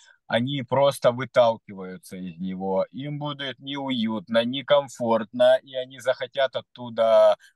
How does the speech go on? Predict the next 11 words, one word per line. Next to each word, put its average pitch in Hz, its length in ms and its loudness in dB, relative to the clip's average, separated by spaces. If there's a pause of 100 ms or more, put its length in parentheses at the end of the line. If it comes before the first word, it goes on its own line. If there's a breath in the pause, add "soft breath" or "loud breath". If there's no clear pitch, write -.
(100)
убежать. 95 640 -2 (1000)
Вот, 98 420 -8
то 113 120 -4
есть, 110 340 -6
э, 107 360 -2
и 147 80 -2
этот 165 280 2
став 202 340 4
вы 170 160 -2
можете 156 560 -6
использовать, 131 800 -2